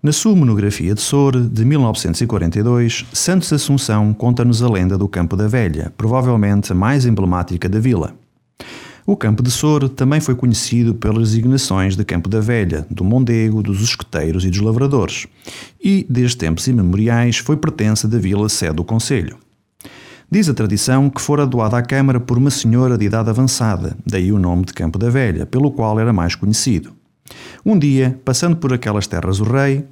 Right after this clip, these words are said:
a velha, que nessa altura era uma bela moçoila, deu-lhe alojamento e à sua comitiva. Em retribuição pelo acolhimento, o rei perguntou-lhe o que poderia oferecer, ao que a moça, sem hesitar,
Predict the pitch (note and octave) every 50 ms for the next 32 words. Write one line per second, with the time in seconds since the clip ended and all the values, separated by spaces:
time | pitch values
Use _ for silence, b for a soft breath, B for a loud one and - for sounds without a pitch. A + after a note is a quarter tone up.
0 | B B B B B - F2 E2 F#2 G#2+ A#2 A#2+ A#2 G#2+ G2+ F2 D2+ D#2 - -
1 | D#2+ E2 F2 - - F#2 G2 - B2 B2 G2+ F2 E2 G2 A2 G#2+ E2+ D#2 D#2 F#2
2 | G#2 A#2 A#2+ - - B2+ B2+ B2 A#2 A2 A2 A2 A2+ A2 B B B B B B
3 | - B2 C#3+ D3+ E3 E3 F3 F3 E3 F#3+ F#3 C3+ A#2 - F#2 - - G#2+ G#2+ G#2+
4 | - - G2+ F2+ - - F#2+ G#2 A2 A#2+ E3+ D#3 G#2 D#2+ - - - - _ _
5 | _ _ _ B B B B B B B - D#3 D3+ E3 E3 A#3 G#3+ E3 C3 G#2
6 | - - E2 - - B2 A#2+ G#2+ - - G2 A2+ A2+ C3+ C#3+ D3 D3 C#3+ - A#2+
7 | A2+ - - C#3 - D#3 E3+ F3 E3 E3+ C#3 A#2+ A2 A2 - A#2 B2+ C3+ D3+ -
8 | - - F#3+ F#3 E3+ C3 G#2 F2 E2+ - - - - D#3+ D#3 A#2 G#2+ - - -
9 | _ _ _ _ _ - F2 - - F#2 F2+ F#2+ A2+ C3 D3 D3+ C#3+ - - G2+
10 | F#2+ - D#2+ D#2+ E2+ F2 G2 B2 A#2+ A#2+ A2+ A2+ A2+ -